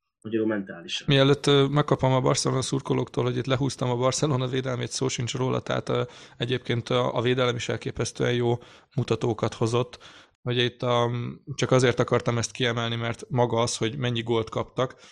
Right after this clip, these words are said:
Speaker 2: ö, az csalóka abba az értelemben, hogy a védelmet emeli ki minden áron, de egyébként ugye itt,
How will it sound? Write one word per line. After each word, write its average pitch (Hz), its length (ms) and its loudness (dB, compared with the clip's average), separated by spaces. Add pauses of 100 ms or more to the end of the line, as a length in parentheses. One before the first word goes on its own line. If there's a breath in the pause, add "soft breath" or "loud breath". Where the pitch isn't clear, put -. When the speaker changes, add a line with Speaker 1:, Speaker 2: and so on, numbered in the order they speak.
(140 loud breath)
Speaker 2:
ö, 113 300 -4
az - 180 -6
csalóka 113 520 2
abba 110 200 0
az 107 100 -2
értelemben, 110 540 -4
hogy 110 300 0
a 107 120 -2
védelmet 107 720 -2
emeli 107 360 0
ki 110 140 -6
minden 113 300 -2
áron, 113 300 0
de 113 100 0
egyébként 113 500 -4
ugye 123 180 0
itt, 120 260 -2